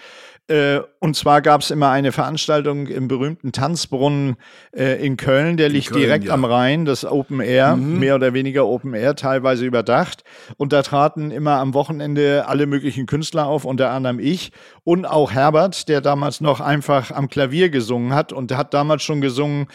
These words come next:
Speaker 1: dieses Lied Currywurst. Willst du in der Stadt, wirst du nicht so satt, kauf eine Currywurst. Und das fand ich so sensationell hinter der Bühne. Das habe ich ihm dann auch gleich gesagt. „Ja, Herbert, das ist mal, schon mal der Hammer, das Lied.“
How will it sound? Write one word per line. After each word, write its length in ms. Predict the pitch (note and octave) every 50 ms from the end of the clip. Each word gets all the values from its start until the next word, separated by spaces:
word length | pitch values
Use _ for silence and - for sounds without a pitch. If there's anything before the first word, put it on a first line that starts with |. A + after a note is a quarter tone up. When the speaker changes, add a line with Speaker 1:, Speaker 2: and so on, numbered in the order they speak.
| - - - - - -
Speaker 1:
dieses 220 | C3 C3+ B2+ A#2+
Lied 360 | D3 D3 C3+ - - - _ -
Currywurst. 1200 | - G3+ A3+ A3 F#3 D#3+ C#3 D#3+ E3 D#3+ D3+ D3 C#3 B2+ A#2+ A#2+ G#2+ - - - - - - - _ - E2 - - A2+ - _
Willst 260 | - C#3+ D3+ C3+ - D3+
du 40 |
in 60 | C#3 B2+
der 100 | C3 A#2+
Stadt, 680 | - - E3 E3 - - - - - - - - G#2+ G#2+ G2+ -
wirst 260 | - A#2 B2+ B2+ - -
du 60 | C3+
nicht 180 | B2+ B2 A2+
so 100 | - C3+
satt, 280 | A#2+ A2+ D3 D3+ - -
kauf 280 | - C3 A#2+ A#2+ - -
eine 100 | C#3 -
Currywurst. 760 | - - G3 G3 F3 D3+ C3 B2+ C#3 D3 D3 C#3 - - - - - - _ _ -
Und 140 | D3+ C#3+ C3+
das 100 | C#3+ C3
fand 180 | - F3 F3 E3+
ich 120 | D#3+ C3+
so 100 | C#3+ F3
sensationell 720 | F3 D#3+ F3 E3 D#3+ D#3+ D#3+ D3 - D#3+ D3 C#3+ D3+ D#3+ D3+
hinter 240 | C#3 C#3+ C3 B2 B2
der 120 | A2+ A2+
Bühne. 440 | G#2 G#2+ A2+ A2+ B2 C#3+ D#3+ E3 F#3 D#3+
Das 180 | C3 A2 C#3+
habe 120 | D3 C#3+ C#3
ich 60 | B2
ihm 100 | D3 C#3+
dann 200 | C#3 C#3 C3+ B2+
auch 120 | B2 -
gleich 220 | - D3 D3 C#3+ -
gesagt. 320 | D3+ C3+ C3 C#3+ C3+ C3+
„Ja, 160 | C3+ B2+ A#2
Herbert, 380 | G#2 - C3+ C3+ C3+ B2+ G2+ C3
das 160 | B2+ A#2+ C#3
ist 140 | C3 A2+ -
mal, 160 | C3+ C3 A#2+
schon 160 | A2 G#2+ C3 B2+
mal 120 | B2 A#2+
der 280 | A2 A#2+ A#2+ A#2 G#2 A#2+
Hammer, 320 | C#3 D#3 C#3 B2 B2 B2
das 240 | A#2+ A#2 A2 G#2 -
Lied.“ 280 | A#2 A#2+ C3+ C#3 -